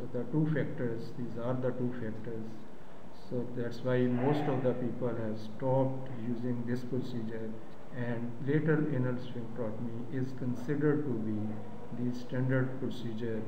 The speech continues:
for most of the patients of anal fissure.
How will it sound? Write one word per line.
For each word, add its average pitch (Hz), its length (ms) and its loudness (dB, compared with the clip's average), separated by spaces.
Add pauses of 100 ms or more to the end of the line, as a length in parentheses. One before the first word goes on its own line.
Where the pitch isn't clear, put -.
(680)
for 117 260 -2
most 120 400 0
of 110 200 -2
the 110 80 -2 (120)
patients 107 460 -4
of 104 160 -4 (220)
anal 110 220 -2 (120)
fissure. - 300 -4